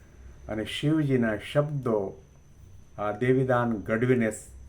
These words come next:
તાજા થયા અને તરત દોડતા દોડતા ગયા અને મહારાજના ચરણકમળ પકડ્યા, દંડવત પ્રણામ કરીને કહ્યું, "મહારાજ,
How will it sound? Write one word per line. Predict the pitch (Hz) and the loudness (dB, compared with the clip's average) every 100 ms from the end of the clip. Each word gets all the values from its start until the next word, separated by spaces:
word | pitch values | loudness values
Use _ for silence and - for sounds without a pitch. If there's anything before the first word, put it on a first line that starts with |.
| - - - - - - | -20 -20 -18 -18 -10 0
તાજા | 123 131 156 165 | 2 6 8 8
થયા | 147 139 143 | 6 2 4
અને | 135 123 | 4 2
તરત | - 139 143 | 4 4 4
દોડતા | 101 120 135 143 139 | 0 2 2 4 4
દોડતા | 123 113 110 110 104 | 4 2 0 -2 -2
ગયા | 101 98 123 127 | -2 0 0 0
અને | 110 | 0
મહારાજના | 101 101 110 120 113 98 | -2 -2 0 0 -2 -6
ચરણકમળ | - 127 131 131 107 | -4 -4 -4 -4 -4
પકડ્યા, | 104 - 120 131 123 | -6 -8 -4 0 0
દંડવત | 110 107 113 131 | 0 -2 -2 -2
પ્રણામ | 135 135 147 151 | -2 0 2 2
કરીને | 143 123 120 | 0 -2 -2
કહ્યું, | 117 110 | -4 -6
"મહારાજ, | 107 104 110 127 143 | -4 -2 0 2 4